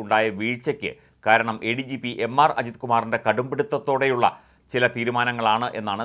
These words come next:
സ്പെഷ്യൽ ബ്രാഞ്ച് റിപ്പോർട്ട്. ക്രമസമാധാന ചുമതലയുള്ള എ ഡി ജി പി എന്ന നിലയിൽ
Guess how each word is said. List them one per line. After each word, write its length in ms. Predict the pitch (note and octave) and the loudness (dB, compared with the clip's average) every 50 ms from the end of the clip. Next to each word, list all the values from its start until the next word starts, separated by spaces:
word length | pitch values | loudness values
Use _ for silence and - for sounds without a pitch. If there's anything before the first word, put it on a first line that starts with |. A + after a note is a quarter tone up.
| B2 | -8
സ്പെഷ്യൽ 300 | - - C3+ A#2+ C3 B2+ A2 | -8 -8 -10 -8 -8 -8 -2
ബ്രാഞ്ച് 300 | G2+ G2+ G2+ F#2+ F#2 E2 | 0 0 0 0 -2 -6
റിപ്പോർട്ട്. 300 | D#2+ - - C#2+ - - - _ _ _ _ _ _ _ _ _ | -8 -8 -12 -14 -14 -14 -18 _ _ _ _ _ _ _ _ _
ക്രമസമാധാന 600 | G#2 A2 A2+ A#2 - B2 B2 B2 B2 B2 A#2+ A#2+ A#2 - | -4 -4 -2 -4 0 0 0 0 0 0 -4 -4 -4 -4
ചുമതലയുള്ള 480 | A#2+ A2 A2+ A#2 A#2 A#2 A#2 A2 A#2 B2 - G#2 | -8 -4 -2 0 0 0 0 0 -2 -2 -2 -2
എ 60 | A2 A#2 | -2 -2
ഡി 60 | B2+ B2+ A#2+ | -2 -4 -4
ജി 80 | B2+ B2 A#2+ | -6 -8 -6
പി 80 | B2 B2 - A#2 | -8 -6 -6 -6
എന്ന 120 | A2+ A#2 A2+ | -4 -4 -4
നിലയിൽ 240 | A2+ A2+ G#2+ F#2 D2+ | -2 0 -2 -2 -4